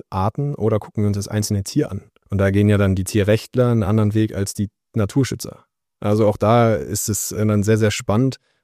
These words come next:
was man sich anschaut. Äh, schaut man sich dann das Leid des einzelnen Tiers an oder dann die Population? Wie schaut man drauf? Äh, alles Debatten, die spannend sind. Und wir haben für uns jetzt aber erstmal die Abwägung getroffen, dass die Jagd im Naturerdbau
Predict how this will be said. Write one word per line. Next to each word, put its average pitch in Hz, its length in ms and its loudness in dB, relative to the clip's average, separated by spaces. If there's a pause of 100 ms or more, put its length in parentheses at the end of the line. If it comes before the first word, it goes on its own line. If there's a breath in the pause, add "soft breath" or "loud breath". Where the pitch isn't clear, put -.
was - 180 -2
man 98 100 0
sich 95 220 -4
anschaut. 117 680 0
Äh, 104 260 0
schaut - 220 -4
man 101 120 0
sich 98 100 -2
dann 98 320 -2
das - 320 -6
Leid 98 160 -4
des - 100 -8
einzelnen 101 280 -4
Tiers 135 280 -2
an 110 140 -4
oder 101 200 0
dann 95 100 0
die 95 80 -2
Population? 107 760 0 (360)
Wie 104 80 0
schaut 101 220 -2
man 92 160 -2
drauf? 104 520 0
Äh, 50 120 -14 (440)
alles 104 260 0
Debatten, 101 420 0
die 95 200 0
spannend 117 380 -2
sind. 123 320 0 (360)
Und 104 200 -6
wir 107 140 4
haben 110 100 4
für 101 100 -4
uns 107 160 0
jetzt 101 140 -4
aber 104 160 -2
erstmal 101 480 0
die 98 240 -2
Abwägung 104 400 2
getroffen, 101 600 0
dass - 200 -4
die 101 140 -4
Jagd 101 320 0
im 98 140 0
Naturerdbau 135 960 0